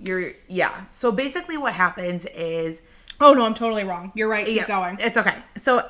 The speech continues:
Speaker 1: Alistair immediately tells the armies that have, like, surrounded this temple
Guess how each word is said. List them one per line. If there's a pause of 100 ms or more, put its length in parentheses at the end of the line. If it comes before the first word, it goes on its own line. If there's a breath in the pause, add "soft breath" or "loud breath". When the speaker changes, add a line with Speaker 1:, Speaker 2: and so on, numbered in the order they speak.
Speaker 1:
Alistair (520)
immediately
tells
the
armies
that
have,
like,
surrounded
this
temple